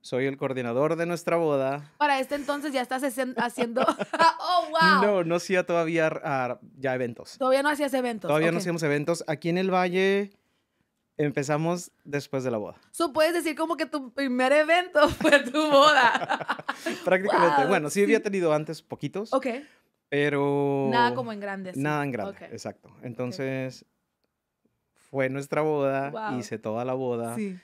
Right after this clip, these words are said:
Speaker 1: me ayudaron a hacer arreglos.
Speaker 2: ¿Y cómo fue eso, hacer tu propia boda? Me imagino que el estrés como que
Speaker 1: <gasps> Mira, estoy acos-, yo creo que estaba acostumbrado. Ya había
Speaker 2: Ok.
Speaker 1: hecho otros eventos.
Speaker 2: Ok.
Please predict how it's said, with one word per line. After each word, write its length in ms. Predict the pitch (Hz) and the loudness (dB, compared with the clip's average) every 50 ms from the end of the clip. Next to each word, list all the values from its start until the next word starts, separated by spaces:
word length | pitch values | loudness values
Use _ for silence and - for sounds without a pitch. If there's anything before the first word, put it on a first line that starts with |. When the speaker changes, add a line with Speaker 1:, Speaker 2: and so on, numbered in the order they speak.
| _ _ _ | _ _ _
Speaker 1:
me 100 | 110 101 | -12 -12
ayudaron 460 | 98 101 98 101 110 113 117 120 117 | -10 -8 -6 -4 -4 -4 -4 -4 -6
a 60 | 117 | -6
hacer 180 | 113 - 123 120 | -8 -8 -8 -8
arreglos. 580 | 120 120 120 117 110 113 113 117 117 - _ _ - | -6 -6 -6 -6 -6 -8 -10 -12 -12 -16 _ _ -8
Speaker 2:
¿Y 100 | 294 285 | -6 -2
cómo 260 | - 285 269 294 320 | -2 -2 -2 -2 -2
fue 180 | 302 320 302 311 | 0 0 0 0
eso, 160 | 311 311 294 | 0 0 -2
hacer 240 | 247 220 247 247 214 | -2 -2 -4 -4 -6
tu 120 | 294 277 | -6 -4
propia 320 | - 269 269 262 269 269 262 | -2 -2 -2 0 0 0 0
boda? 240 | 254 262 262 240 233 | 2 2 2 2 0
Me 60 | 233 | -2
imagino 420 | 226 226 220 - - 226 233 247 247 | -4 -6 -8 -6 -6 -6 -6 -8 -6
que 120 | - 269 | -8 -4
el 80 | 262 240 | -2 -2
estrés 420 | 226 214 - - 240 240 233 233 | -2 -2 -4 -4 -2 -2 -2 -4
como 240 | - 247 262 262 262 | -6 -8 -8 -8 -8
que 400 | 226 - 247 226 214 208 196 180 - - | -6 -6 -6 -4 -4 -6 -8 -10 -12 -12
Speaker 1:
<gasps> 220 | 220 254 277 277 | -12 -10 -6 -4
Mira, 160 | 151 165 160 | -2 0 0
estoy 200 | 143 - 180 185 | 0 0 0 -2
acos-, 240 | 202 196 - - - _ _ _ _ _ _ _ _ _ _ | -2 -2 -6 -10 -12 _ _ _ _ _ _ _ _ _ _
yo 140 | - 190 202 | -4 -2 0
creo 140 | 202 233 226 | 0 0 -2
que 60 | 202 | -2
estaba 220 | 160 - 156 156 | -2 0 0 0
acostumbrado. 440 | 156 160 151 - 143 123 123 110 98 | 0 -2 -6 -8 -6 -4 -4 -4 -4
Ya 180 | 127 151 180 180 | 0 2 2 2
había 140 | 185 208 202 | 4 4 2
Speaker 2:
Ok. 60 | 196 | 2
Speaker 1:
hecho 180 | 175 - 175 | 0 -2 -4
otros 220 | 165 147 165 143 147 | -4 -4 -6 -4 -2
eventos. 400 | 131 135 143 156 156 196 208 208 | 0 0 0 -2 -4 -6 -8 -10
Speaker 2:
Ok. 120 | 208 - | -10 -10